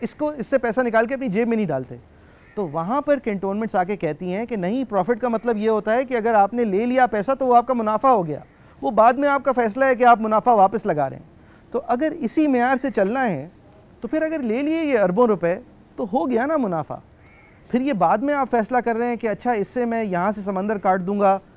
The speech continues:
इन मैंग्रोव्स के ऊपर मैं एक और सोसाइटी बना दूंगा, यहाँ पे जिन लोगों को मैंने कहा था कि आप क्रीक फेसिंग होंगे उनको अब मैं याद दिलाऊंगा कि आपके सामने दो गलियाँ और आ जाएंगी।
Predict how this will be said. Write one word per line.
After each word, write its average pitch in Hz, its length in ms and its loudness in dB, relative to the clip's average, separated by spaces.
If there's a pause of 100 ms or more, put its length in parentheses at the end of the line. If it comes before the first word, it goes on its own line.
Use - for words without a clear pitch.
(320)
इन 214 120 -4
मैंग्रोव्स 202 500 0
के 233 100 -4
ऊपर 202 300 0
मैं 202 180 -2
एक 170 100 -4
और 185 140 4
सोसाइटी 196 420 0
बना 180 220 0
दूंगा, 180 380 0 (400)
यहाँ 165 280 0
पे 208 140 0
जिन 190 140 -4
लोगों 196 240 -2
को 208 100 -4
मैंने 190 220 -4
कहा 170 240 2
था 202 120 -2
कि 190 100 -4
आप 185 200 2
क्रीक 208 200 -4
फेसिंग 208 340 -2
होंगे 196 280 -2
उनको 180 240 -4
अब 190 120 0
मैं 185 100 -2
याद 180 180 0
दिलाऊंगा 180 420 0
कि 180 100 -6
आपके 175 240 0
सामने 180 280 -4
दो 175 160 -2
गलियाँ 180 320 -2
और 220 180 6
आ 202 100 4
जाएंगी। 170 420 -4